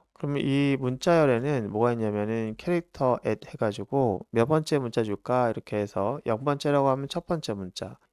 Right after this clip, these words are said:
이 하면 두 번째 문자 이렇게 줘요. 자, 이거를 출력하겠다라고 하면은 당연히 이거를 C 이렇게 출력해보면 잘 나오겠죠.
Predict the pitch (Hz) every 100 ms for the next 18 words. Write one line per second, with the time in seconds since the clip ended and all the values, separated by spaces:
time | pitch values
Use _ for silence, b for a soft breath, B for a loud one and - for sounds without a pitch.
0 | - 120 127 127 123 120 117 113 - 107
1 | 98 98 - - 98 92 98 98 95 _
2 | _ _ - - - 113 107 117 190 -
3 | _ _ - 180 175 175 147 - 151 151
4 | - 120 117 117 113 120 151 113 95 -
5 | _ - 147 175 180 139 120 117 - 165
6 | 151 - 147 160 143 160 139 107 98 -
7 | 104 98 98 92 - 98